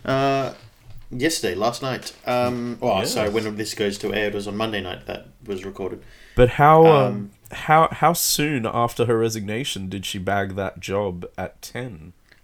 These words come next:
Speaker 1: Oh, she would have already had the offer sitting there and would have,
Speaker 2: Yeah.
Speaker 1: uh, would have just gone into the, the office after doing the Monday, Monday morning show
Speaker 2: Yeah,
Speaker 1: and gone,
Speaker 2: because
Speaker 1: "Okay, where are we at?" And if they said, "Nope," then she would have said, "Okay,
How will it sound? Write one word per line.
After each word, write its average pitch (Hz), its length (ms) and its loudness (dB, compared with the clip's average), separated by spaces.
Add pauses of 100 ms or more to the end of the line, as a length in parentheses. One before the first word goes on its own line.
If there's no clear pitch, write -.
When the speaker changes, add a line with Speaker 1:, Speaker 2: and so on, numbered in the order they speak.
(100)
Speaker 1:
Oh, 117 80 8
she 139 200 0
would 139 140 4
have 123 100 0
already 113 220 2
had 107 120 -2
the 107 140 0
offer 107 160 -6
sitting 107 320 -4
there 98 180 -4 (160)
and 113 160 -2
would 113 140 2
have, 123 220 0
Speaker 2:
Yeah. 117 60 -2
Speaker 1:
uh, 117 40 -4
would 117 160 0
have 113 80 -6
just 113 160 -6
gone 120 160 2
into 117 160 -4
the, 110 420 0
the 117 140 -2
office 110 320 -4
after 104 240 -4
doing 107 420 -2
the 101 60 -8
Monday, 104 320 -4
Monday 110 240 -2
morning 104 320 -4
show 101 460 -2 (280)
Speaker 2:
Yeah, 135 400 0
Speaker 1:
and 113 140 -2
gone, 107 200 2
Speaker 2:
because 143 220 4
Speaker 1:
"Okay, 131 340 2
where 139 200 4
are - 20 6
we 117 140 6
at?" 107 240 2
And 113 120 -2
if 110 160 -4
they 117 160 2
said, 107 380 -2
"Nope," 151 320 2
then 113 140 0
she - 100 -4
would 110 60 2
have 104 100 -2
said, 107 220 0
"Okay, 170 300 2